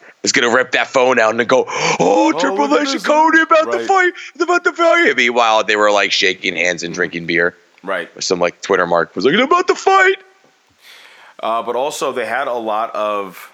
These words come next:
Speaker 2: I mean, it was on Fox, so you had a lot of W W E commercials for SmackDown.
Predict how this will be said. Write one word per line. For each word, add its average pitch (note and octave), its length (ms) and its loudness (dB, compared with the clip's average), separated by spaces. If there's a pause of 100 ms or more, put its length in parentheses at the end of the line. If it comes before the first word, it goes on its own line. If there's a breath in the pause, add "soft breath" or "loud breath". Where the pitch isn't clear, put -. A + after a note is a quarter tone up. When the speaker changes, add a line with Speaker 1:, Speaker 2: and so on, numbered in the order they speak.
Speaker 2:
I - 80 -12
mean, G#2 200 -8
it G2+ 100 -10
was F#2+ 100 -12
on G2+ 160 -6
Fox, G2 440 -6
so G2+ 120 -10
you F2+ 160 -8
had F#2+ 240 -6
a D#2+ 80 -6
lot F#2+ 360 -6
of F#2+ 480 -8
W A2 220 -8
W G2+ 320 -8
E F#2+ 180 -8
commercials F#2+ 760 -10
for G2+ 460 -6
SmackDown. F#2+ 800 -8